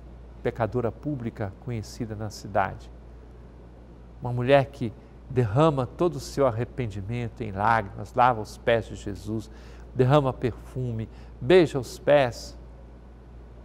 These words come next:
Gestos de delicadeza que, aliás, refletimos durante esses últimos dias,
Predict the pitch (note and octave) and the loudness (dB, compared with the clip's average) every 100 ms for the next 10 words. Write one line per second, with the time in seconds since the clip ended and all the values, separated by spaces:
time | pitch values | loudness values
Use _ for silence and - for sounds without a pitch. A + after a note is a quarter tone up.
0 | - - C3+ E3+ C3 C#3 A#2+ B2+ B2+ B2 | -18 0 6 6 4 -4 -2 0 0 2
1 | B2 G#2+ C#3+ F#3+ C#3 A#2+ A#2+ A#2 B2 B2 | 0 2 2 0 -2 -4 -4 4 4 4
2 | - - - - - - C3 - A#2+ - | -4 -16 -20 -20 -20 -2 -2 -2 -6 -6
3 | C#3 B2 - B2 C3 A#2 - A#2+ A2 - | -6 -6 -4 0 0 -2 -4 -4 -6 -12
4 | - - - C3 A2 A#2 G2+ F2 G#2 C3+ | -14 -14 -8 -8 -8 -10 -12 -10 -8 -6
5 | G#3 G#3 - | -4 -6 -10